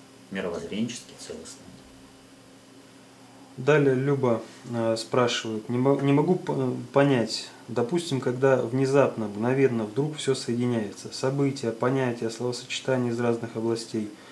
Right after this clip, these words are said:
Speaker 2: запахи, музыка, эмоции, которые были когда-то в детстве, дежавю, и получается ответ. Это и есть озарение или нет? И как всё-таки различить, где эгрегор, а где Бог?»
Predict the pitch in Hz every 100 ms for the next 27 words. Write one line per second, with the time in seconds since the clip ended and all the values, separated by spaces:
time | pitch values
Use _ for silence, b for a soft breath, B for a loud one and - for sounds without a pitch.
0 | B - 110 135 143 127 135 123 120 123
1 | 117 117 123 127 131 120 - 117 117 127
2 | 120 117 113 110 113 110 110 110 113 113
3 | - 107 120 135 139 120 123 117 B B
4 | B - 117 117 147 151 143 123 120 107
5 | 101 - B B B - 120 127 131 185
6 | 143 123 123 120 110 104 117 123 131 123
7 | 101 - B B B B 120 - 160 -
8 | 143 120 123 120 131 127 113 110 117 127
9 | 120 117 139 151 120 113 113 123 113 117
10 | - - 113 110